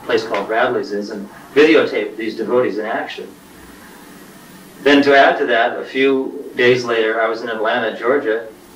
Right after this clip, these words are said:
Balabhadra Prabhu heard all this from me, and he got the bug and decided that he'd like to go out and videotape devotees as well. So it's another temple, like Boston, that depends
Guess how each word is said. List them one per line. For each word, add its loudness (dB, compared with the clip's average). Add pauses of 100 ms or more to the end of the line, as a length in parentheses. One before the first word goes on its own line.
(400)
Balabhadra 4
Prabhu -6
heard -2 (320)
all -2
this -8
from -6
me, -6 (480)
and -6
he 0 (100)
got -6
the -6
bug -2
and -4
decided -2
that -6
he'd -4
like 0
to -8
go -4
out -4
and -12
videotape -2
devotees -4
as -6
well. -2 (400)
So -2 (180)
it's -12
another 2
temple, -2
like -2
Boston, -4
that -6
depends -6